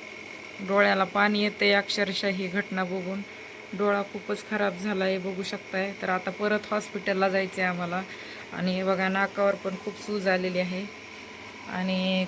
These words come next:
त्या दिवशी आम्ही दवाखान्यात नेलतं, बोट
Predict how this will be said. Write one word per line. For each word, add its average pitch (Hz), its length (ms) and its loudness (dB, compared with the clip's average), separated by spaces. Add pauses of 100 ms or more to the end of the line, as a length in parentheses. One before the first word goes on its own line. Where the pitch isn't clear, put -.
त्या 208 140 10
दिवशी 208 260 4
आम्ही 208 220 6
दवाखान्यात 202 560 6
नेलतं, 208 460 4 (400)
बोट 202 220 4